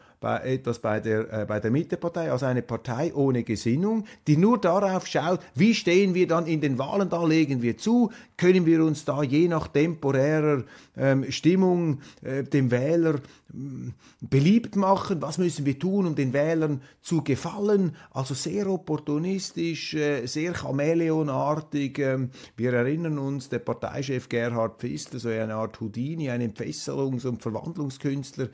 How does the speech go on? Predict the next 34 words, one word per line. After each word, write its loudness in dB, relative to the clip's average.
der, 2
äh, -6
Politik, -2
ist -10
angetreten -4
mit -4
einer -4
konservativen, -4
ähm, -2
Ansage 0
und -4
hat 0
dann 0
aber -2
plötzlich 0
das -12
Ganze -4
ins -8
Gegenteil -4
verkehrt. -2
Also -6
da -2
weiß -6
man 0
nicht 0
mehr, -6
da 0
bek-, -6
da -4
bekommst -2
du 4
ein 4
Schleudertrauma, 4
ähm, 4